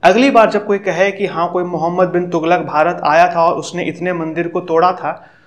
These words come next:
तो उससे कहीं ज़्यादा इफेक्टिव कन्वर्सेशन ये है कि आखिर में ऑक्सफैम का रिपोर्ट ये क्यों कहता है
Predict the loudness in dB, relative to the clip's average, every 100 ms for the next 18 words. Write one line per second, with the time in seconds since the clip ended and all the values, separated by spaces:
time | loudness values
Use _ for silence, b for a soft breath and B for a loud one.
0 | b -4 -2 -2 0 0 0 -2 0 2
1 | 2 2 0 -2 -2 -2 -4 -4 -2 -4
2 | -4 -4 -2 -4 0 0 0 -2 -4 -4
3 | -4 -4 -4 -6 -2 0 -2 -4 -8 -4
4 | -4 -2 -2 -2 -4 -8 -8 -4 -4 -2
5 | -4 -2 -2 0 -4